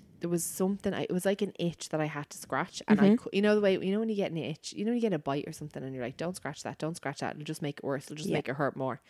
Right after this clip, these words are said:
Speaker 2: Mm-hmm.
Speaker 1: And then you scratch it. And then you scratch it more. And then two hours later, you're sitting there with a hairbrush scratching the leg off yourself.
Speaker 2: Yeah.
Speaker 1: It was like that.
Speaker 2: Yeah.
Speaker 1: And it's satisfying in a painful way.
Speaker 2: Yeah.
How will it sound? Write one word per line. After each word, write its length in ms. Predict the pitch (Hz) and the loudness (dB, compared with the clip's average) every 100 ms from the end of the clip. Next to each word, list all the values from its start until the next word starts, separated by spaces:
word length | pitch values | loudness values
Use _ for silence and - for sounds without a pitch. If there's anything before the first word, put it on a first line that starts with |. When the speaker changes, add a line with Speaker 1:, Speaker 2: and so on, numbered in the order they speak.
| 190 | 0
Speaker 2:
Mm-hmm. 280 | 165 165 190 - - _ _ _ _ _ _ | 2 2 0 -4 -20 _ _ _ _ _ _
Speaker 1:
And 140 | 156 | -2
then 80 | 139 | 0
you 60 | 131 | -4
scratch 340 | - 139 - | -4 -6 -4
it. 120 | 139 - _ _ _ - | -10 -12 _ _ _ 0
And 100 | 160 | 2
then 80 | 131 | 2
you 60 | |
scratch 320 | - 127 - | -2 -6 -6
it 40 | 127 | -4
more. 280 | 135 110 - - - - 165 | -2 -2 -6 -16 -20 -4 0
And 120 | 156 | 2
then 120 | 143 | 0
two 260 | - 170 139 | 0 2 4
hours 180 | 143 | 2
later, 140 | 139 - | -2 -2
you're 80 | 135 | -2
sitting 240 | 151 - | -2 -2
there 100 | 131 | -2
with 100 | 120 | -4
a 20 | |
hairbrush 720 | - - 151 170 - - - - - | -4 -2 0 0 -4 -6 -6 -8 -10
scratching 460 | - - 147 - 135 | -6 -2 -2 -2 -2
the 40 | |
leg 220 | 131 139 | 0 2
off 180 | 120 120 | 0 -2
yourself. 340 | 123 - - - | -4 -4 -2 2
Speaker 2:
Yeah. 120 | 175 - _ _ _ _ | 2 2 _ _ _ _
Speaker 1:
It 140 | - 165 | 2 4
was 100 | 160 | 4
like 220 | 139 139 | 2 2
that. 180 | 110 196 - | -2 -2 0
Speaker 2:
Yeah. 180 | 202 185 - - _ - | 4 4 2 -10 _ 4
Speaker 1:
And 140 | 185 | 6
it's 160 | 170 - | 6 2
satisfying 720 | - 175 185 - 175 170 185 - _ _ _ | 2 2 2 2 4 4 2 -2 _ _ _
in 120 | 170 151 | 2 4
a 60 | |
painful 580 | - - 151 147 - 135 | 2 0 0 0 0 -2
way. 240 | 127 127 - - - - - - - _ _ _ | -2 -6 -12 -16 -14 -14 -16 -20 -20 _ _ _
Speaker 2:
Yeah. 360 | 190 233 320 | 10 10 10